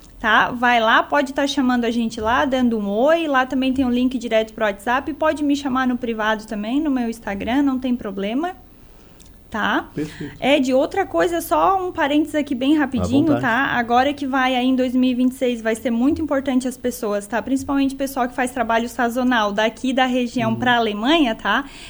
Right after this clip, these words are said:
Speaker 1: É a comunicação da saída definitiva fiscal, tá?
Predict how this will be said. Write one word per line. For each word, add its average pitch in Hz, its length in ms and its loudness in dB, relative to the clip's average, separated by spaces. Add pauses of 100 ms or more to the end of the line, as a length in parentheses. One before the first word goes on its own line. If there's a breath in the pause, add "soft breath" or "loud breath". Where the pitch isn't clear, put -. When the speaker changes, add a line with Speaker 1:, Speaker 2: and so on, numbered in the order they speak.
(120 loud breath)
Speaker 1:
É 240 100 4
a 247 80 6
comunicação 277 640 2
da 269 140 2
saída 269 320 0
definitiva 269 720 0
fiscal, 247 540 -2 (100)
tá? 185 280 -8